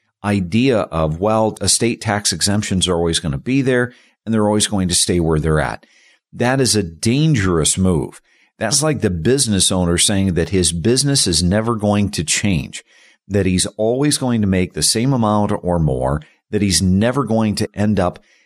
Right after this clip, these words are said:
experiencing a recession or a change in the industry that he's in. We cannot live our lives with expectation that things are going to remain the same.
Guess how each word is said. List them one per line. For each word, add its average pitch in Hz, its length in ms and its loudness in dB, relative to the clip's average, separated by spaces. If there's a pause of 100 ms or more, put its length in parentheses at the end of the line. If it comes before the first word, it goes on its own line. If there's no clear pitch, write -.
(140)
experiencing 113 680 0
a 107 60 2
recession 107 640 0
or 71 180 0
a 71 60 -2
change 110 440 0
in 110 300 0
the 110 120 0
industry 131 600 0
that 67 140 -4
he's 67 200 -2
in. 57 220 -6 (640)
We 160 200 -4
cannot 156 640 0
live 117 260 2
our 92 180 2
lives 85 640 0
with 95 380 -2 (100)
expectation 101 880 -2
that 82 140 0
things 92 260 0
are 92 60 -2
going 78 240 0
to 78 100 -4
remain 71 300 0
the 73 80 0
same. 156 420 0